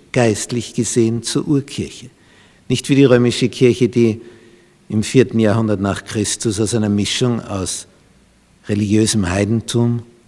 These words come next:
und Christentum, vor allem christlichen Begriffen, entstanden war. Es war nicht die erste Kirche. Die erste Kirche, das waren die Urchristen.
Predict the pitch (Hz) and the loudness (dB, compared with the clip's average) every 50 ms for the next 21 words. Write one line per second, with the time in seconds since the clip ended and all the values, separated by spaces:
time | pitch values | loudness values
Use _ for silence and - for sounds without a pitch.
0 | _ _ _ _ _ _ _ _ _ _ _ - 107 107 98 92 92 - - - | _ _ _ _ _ _ _ _ _ _ _ -4 -2 -2 -2 -2 -6 -8 -12 -16
1 | - _ _ _ _ _ _ _ _ _ _ _ _ _ _ _ _ _ _ _ | -16 _ _ _ _ _ _ _ _ _ _ _ _ _ _ _ _ _ _ _
2 | _ - - 120 98 - - - - 101 92 - - 98 90 82 85 90 87 - | _ -6 -4 -2 -2 -2 -2 -4 -6 -6 -6 -6 -6 -4 -4 -4 -6 -10 -14 -16
3 | _ _ _ - - - 87 87 87 90 - - 104 92 - - - 95 - - | _ _ _ -14 -6 -4 -4 -4 -4 -6 -6 -6 -6 -6 -4 -6 -6 -8 -6 -6
4 | 92 80 95 - - - 101 98 - - - - 101 98 - _ _ _ _ _ | -8 -8 -10 -12 -10 -8 -8 -8 -8 -8 -12 -12 -14 -14 -14 _ _ _ _ _
5 | _ _ - 92 87 - - - - 87 78 76 69 - - - - - - _ | _ _ -12 -10 -8 -8 -8 -8 -8 -10 -10 -12 -16 -20 -20 -20 -20 -20 -20 _
6 | _ _ _ _ _ _ _ _ _ _ _ _ _ _ _ _ _ _ _ _ | _ _ _ _ _ _ _ _ _ _ _ _ _ _ _ _ _ _ _ _
7 | _ _ _ _ _ _ _ _ _ _ _ _ _ _ _ - - - 131 135 | _ _ _ _ _ _ _ _ _ _ _ _ _ _ _ -8 0 2 4 4
8 | 160 151 - - 175 165 - 113 95 69 - - - 107 - - - - - - | 4 2 2 0 0 0 2 2 0 0 -4 -6 -8 -10 -12 -10 -10 -10 -10 -12
9 | - - - - - _ _ _ _ _ _ _ _ _ _ _ _ _ _ _ | -12 -18 -20 -20 -20 _ _ _ _ _ _ _ _ _ _ _ _ _ _ _
10 | _ _ _ _ _ - - 82 87 90 - - - - 113 - - 123 107 110 | _ _ _ _ _ -12 -8 -6 -6 -4 -6 -4 -4 -4 -6 -4 -2 -4 -4 -4
11 | 107 - 113 113 117 - - - _ _ _ _ _ _ _ _ _ _ _ - | -4 -6 -8 -8 -8 -12 -16 -20 _ _ _ _ _ _ _ _ _ _ _ -8
12 | 98 - - 92 98 95 104 104 98 110 117 - - 120 104 87 - - - - | -6 -6 -4 -2 -2 -2 -2 -4 -6 -6 -8 -4 -4 -4 -4 -4 -6 -10 -14 -12
13 | 107 - - - - - - - - | -10 -8 -6 -6 -8 -8 -10 -18 -20